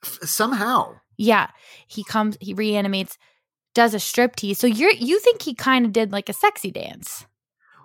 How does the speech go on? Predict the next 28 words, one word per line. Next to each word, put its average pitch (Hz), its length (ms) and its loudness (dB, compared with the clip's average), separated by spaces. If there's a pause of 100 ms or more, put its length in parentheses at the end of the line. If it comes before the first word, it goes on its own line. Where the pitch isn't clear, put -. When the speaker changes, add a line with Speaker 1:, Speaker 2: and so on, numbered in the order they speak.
(100)
Speaker 1:
Well, 320 400 2
I 240 100 2
don't, 269 320 0
that's, 233 260 -4 (200)
I 202 160 2
don't 202 180 -2
think 151 240 -6
that's 131 240 -4
how 120 120 -4
this 117 220 -10
was 113 140 -8
intended. 101 680 -12 (300)
Speaker 2:
But 233 140 4
it - 20 4
Speaker 1:
But 247 100 6
I 349 80 6
Speaker 2:
makes 151 140 -2
Speaker 1:
do 185 100 -2
Speaker 2:
sense. 370 140 4
Speaker 1:
think, - 540 -6 (200)
but 147 280 -4
it 190 100 -6
does 208 220 0
make 202 240 -2
sense. 139 460 -4
It 165 120 -8
makes 175 240 -4
a, 175 120 -6